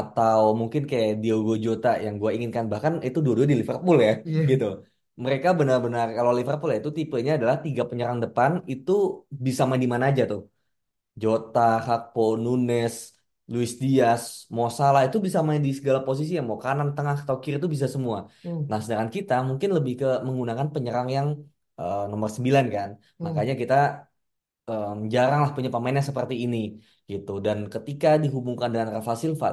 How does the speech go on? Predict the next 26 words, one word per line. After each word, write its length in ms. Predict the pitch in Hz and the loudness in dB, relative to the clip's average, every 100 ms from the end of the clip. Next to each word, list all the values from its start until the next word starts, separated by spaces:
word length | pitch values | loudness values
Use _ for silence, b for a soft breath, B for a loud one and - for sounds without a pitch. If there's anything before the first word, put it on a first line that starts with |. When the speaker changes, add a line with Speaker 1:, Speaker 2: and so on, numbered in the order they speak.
| 110 | 0
Speaker 1:
gue 100 | 180 | 0
suka 160 | 196 175 120 | 2 2 2
sebenarnya 400 | 123 120 113 104 | 0 0 -2 -2
dengan 140 | 104 104 | -6 -4
profilnya 560 | 107 107 120 120 110 98 - _ _ _ - | -4 -2 0 0 -2 -6 -14 _ _ _ -10
gitu. 160 | 98 95 104 | -6 -6 -2
Bagaimana 380 | 104 107 110 127 | 0 0 0 2
dia 120 | 127 131 | 4 2
bisa 120 | 113 113 | 2 -2
bermain 320 | 107 107 107 | -2 -2 -4
di 80 | 104 113 | -4 -2
banyak 180 | 107 104 110 | -2 -2 -2
posisi. 720 | 107 110 104 160 196 226 226 B B - 120 | -4 -4 -4 -2 0 0 -4 B B -4 2
Dari 220 | 113 113 | 2 2
sisi 320 | 113 123 - 127 123 120 - 123 | -2 -6 -4 0 0 0 -4 -4
gol 540 | 110 139 175 202 196 - - | 4 6 6 6 2 -4 -4
sebenarnya 380 | 147 127 123 143 | -2 0 2 4
dia 100 | 196 202 | 2 2
juga 140 | 135 117 | 2 4
nggak 140 | 110 110 | 4 2
lagi 140 | 107 107 | 0 -2
yang 100 | 104 | -2
bagus-bagus 360 | 107 107 110 107 120 | -2 -2 -2 0 0
amat 180 | 170 123 | 0 0
ya, 60 | 104 | -2
karena 180 | 104 113 | -2 2